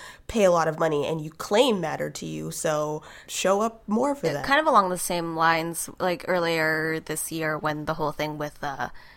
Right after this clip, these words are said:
Speaker 2: Terry Trafford happened, um, and
Speaker 1: Mm-hmm.
Speaker 2: talking about how, you know, while all the players might be physically healthy, they didn't particularly take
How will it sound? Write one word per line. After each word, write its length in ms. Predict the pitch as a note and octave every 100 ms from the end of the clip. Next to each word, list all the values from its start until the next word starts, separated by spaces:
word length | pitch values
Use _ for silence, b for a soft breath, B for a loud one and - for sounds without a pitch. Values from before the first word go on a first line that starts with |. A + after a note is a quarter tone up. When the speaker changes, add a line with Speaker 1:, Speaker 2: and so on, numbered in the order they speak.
| B -
Speaker 2:
Terry 260 | E3+ D3+
Trafford 420 | - C3+ C#3 G#3+
happened, 520 | B3 C4+ D#4+ E4 E4 - B B B B -
um, 380 | F#3 E3+ E3 -
and 140 | F#3
Speaker 1:
Mm-hmm. 100 | F#3
Speaker 2:
talking 240 | F3 F3
about 280 | F3 D#3+ C#3
how, 640 | E3+ D3+ D#3 D3+ D3+ - -
you 120 | F3+ F3
know, 380 | D#3+ D3+ D3+ - _
while 520 | F3+ E3+ D#3 D3+ - - -
all 120 | F3 E3
the 80 |
players 400 | E3 F3+ D#3+ E3+
might 160 | E3+ D3+
be 100 | D3+
physically 720 | - - F#3+ F#3+ F#3 - F3
healthy, 580 | F3 E3 D#3 A3 A#3+ C4+ B B B -
they 100 | F3
didn't 240 | E3+ - - - -
particularly 760 | F#3+ - - F3 F3+ F3+ F3
take 440 | - F#3 D#3+ -